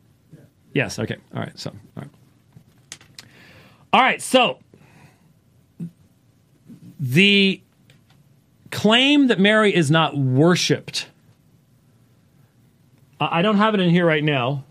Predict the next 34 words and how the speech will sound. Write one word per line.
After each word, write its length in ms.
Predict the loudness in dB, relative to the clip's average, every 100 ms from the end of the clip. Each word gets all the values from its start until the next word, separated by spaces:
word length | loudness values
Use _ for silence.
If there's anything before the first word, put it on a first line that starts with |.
| _
At 60 | -6
least 160 | -4
I 40 | -2
don't 120 | -2
think 140 | -4
I 60 | -6
do. 220 | -10 -14 -18 _ _
Um, 480 | -8 -6 -6 -6 -8 -14 _ _
no. 260 | -14 -14 -14 _ _ _ _ _ _ _ _ _ _ _ _ _ -6
All 280 | 0 2 2
I, 240 | 0 -2 0
all 180 | 0 0
I 100 | 0
ask 240 | 0 -2
you 120 | -2
to 120 | -2
do, 80 | -6 -12 _ _ _ _ _ _ _ _ _ _ _ _ _ _ _ _ _ _ -4 0
go 180 | 0
pick 220 | 2 0 0
up 120 | 0
a 60 |
copy 320 | 0 0 2 0
of 100 | 0
a 40 |
book 180 | 0 0
called 380 | 0 0 0 -6 -8
The 160 | -4
Glories 420 | 0 0 2 0
of 80 | -2
Mary. 300 | -6 -6 -14 _ _ _ _ _ _ _ _ _ _ _ _ _ _ _ _ _ _ _ _
The 80 | -4
Glories 300 | 0 0 -2
of 60 | -6
Mary. 160 | -14